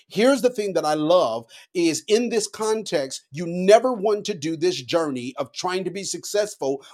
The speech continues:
with the imagination that you saw, the thing that you wrote on paper, the stuff that you and took all this time to create the plan and put the tools together. You do not want to do this thing alone. What you wanna make sure is in the process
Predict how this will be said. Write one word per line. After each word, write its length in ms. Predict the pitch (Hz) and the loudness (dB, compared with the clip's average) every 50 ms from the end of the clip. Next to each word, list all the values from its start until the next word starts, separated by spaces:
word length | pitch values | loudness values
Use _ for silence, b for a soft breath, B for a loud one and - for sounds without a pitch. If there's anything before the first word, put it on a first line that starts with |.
| B | B
with 180 | B 160 160 - | B -4 -2 0
the 120 | - 160 - - | -2 -2 0 -2
imagination 800 | 160 147 156 160 160 175 196 180 202 220 214 202 202 - 220 220 196 | -4 -4 -2 0 0 0 0 0 -2 -2 -2 -2 -2 -2 -4 -2 -2
that 220 | 196 196 - - | -2 -4 -4 -8
you 80 | 208 190 | -10 -8
saw, 400 | - - - 196 185 185 196 175 | -6 -2 2 2 4 4 2 0
the 140 | 156 147 | -2 -4
thing 240 | - - 202 208 202 | -4 -4 -4 -2 0
that 200 | 190 196 190 - | -2 -2 -2 -4
you 60 | 214 | -4
wrote 240 | 185 170 190 202 196 | 2 2 2 4 4
on 180 | 196 196 190 - | 2 0 0 -2
paper, 380 | - 196 190 190 196 202 196 B B B B B | -4 -4 -4 -2 0 -2 -2 B B B B B
the 80 | 135 | -6
stuff 260 | 131 - - 208 - - | -4 -2 2 0 0 0
that 180 | 196 - - | -2 -8 -4
you 80 | 214 208 | -2 -2
and 140 | 190 170 170 | -2 -2 -2
took 180 | - 170 196 - - | -6 -6 -4 0 4
all 180 | 185 190 208 | 4 4 6
this 200 | 202 196 202 - | 6 4 2 2
time 260 | - - 196 202 202 190 | 0 -4 -4 -4 -4 -4
to 80 | 180 | -6
create 360 | - - 170 175 180 175 - | -8 -8 -6 -4 -4 -4 -6
the 60 | 175 147 | -10 -14
plan 400 | _ - 196 202 196 196 185 180 | _ -4 0 0 2 2 0 -2
and 120 | 160 147 | -4 -4
put 160 | 185 185 - | -6 -6 -6
the 80 | - 143 | -8 -14
tools 280 | - 196 208 202 190 | -8 -4 -4 -4 -4
together. 380 | - 190 147 185 196 196 202 202 - B B B B | -4 -2 2 4 6 6 6 4 2 B B B B
You 140 | B 165 175 | B -10 -10
do 400 | 143 127 117 107 160 208 240 254 | -10 -12 -10 -6 -2 0 0 2
not 260 | 247 254 254 240 - 185 | 2 2 2 2 0 -4
want 340 | 170 165 208 208 214 196 | 0 0 0 0 0 -2
to 120 | - 226 196 | -6 -8 -8
do 300 | 151 120 170 196 196 185 | -6 -6 -4 -4 -4 -2
this 280 | 156 202 196 - - | -2 -2 -2 -2 -2
thing 340 | - - 190 185 180 185 180 - _ - | -4 -2 -2 -2 -2 -4 -6 -4 _ 2
alone. 440 | 185 180 170 170 160 143 113 98 - _ _ _ _ _ _ _ _ _ _ _ _ _ _ _ _ _ _ _ _ _ _ _ _ _ _ | 2 4 4 2 0 0 -2 -4 -8 _ _ _ _ _ _ _ _ _ _ _ _ _ _ _ _ _ _ _ _ _ _ _ _ _ _
What 260 | - 143 180 175 - | -4 -4 -4 -2 -2
you 80 | 185 185 | -4 -2
wanna 220 | 175 185 196 208 | 0 0 0 0
make 180 | 214 226 233 208 | 0 -2 -2 -4
sure 640 | - - - - 269 262 196 120 98 101 117 135 - B B B B B | -6 -6 -4 -2 -2 0 -2 -2 -4 -6 -10 -12 -14 B B B B B
is 200 | - 339 - - | -2 -2 -2 -2
in 200 | - 214 196 180 | -2 -2 -2 0
the 80 | 165 160 | -2 -6
process 840 | - - - 240 254 262 254 - - 190 143 110 107 127 135 - | -6 -4 -2 -2 0 0 -2 -4 -2 -2 -4 -4 -6 -10 -12 -14